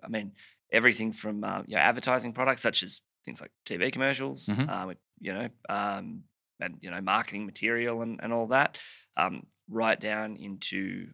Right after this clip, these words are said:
Speaker 1: um, stuff around, say, like, Commonwealth government or, and state government policy, um, releases and all that, down to training videos and,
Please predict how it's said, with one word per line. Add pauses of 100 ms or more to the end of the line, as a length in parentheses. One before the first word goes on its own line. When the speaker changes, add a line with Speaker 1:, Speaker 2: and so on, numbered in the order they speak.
Speaker 1:
um, (280)
stuff
around,
say,
like, (120)
Commonwealth
government
or,
and
state
government
policy, (360)
um,
releases
and
all
that, (560)
down
to (400)
training
videos
and,